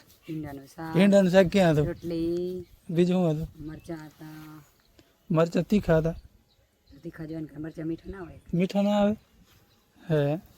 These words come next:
Speaker 2: આવડે શાક બનાવતા? આપણે પછી ઘરનો પણ પછી આ વીડિયો બનાવશું કે અમે ક્યાં રહી છીએ, ક્યાં નથી રહેતા, એ તમને બધું હવે લોકેશન આપશું.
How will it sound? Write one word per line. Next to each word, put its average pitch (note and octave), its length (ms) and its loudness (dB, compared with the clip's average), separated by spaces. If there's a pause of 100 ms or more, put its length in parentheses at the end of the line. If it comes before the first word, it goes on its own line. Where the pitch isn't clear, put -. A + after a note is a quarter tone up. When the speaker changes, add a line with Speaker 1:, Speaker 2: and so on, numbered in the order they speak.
(140)
Speaker 2:
આવડે G3+ 220 4
શાક G#3 200 4
બનાવતા? G#3 420 4 (840)
આપણે F#3 220 -4
પછી F#3+ 240 -4
ઘરનો F3+ 380 -2
પણ F3+ 160 -4
પછી F3+ 180 -2
આ F3+ 100 2 (140)
વીડિયો F3+ 360 -6
બનાવશું F3 560 -4 (140)
કે F3+ 60 -14
અમે E3 160 -10
ક્યાં E3+ 300 -4
રહી D#3+ 180 -6
છીએ, E3+ 220 -10
ક્યાં E3+ 280 -8
નથી D#3+ 220 -10
રહેતા, E3 320 -6 (500)
એ F3+ 60 -12
તમને E3 240 -8
બધું E3 320 -6
હવે E3 120 -2
લોકેશન E3+ 480 -6
આપશું. F3+ 400 -8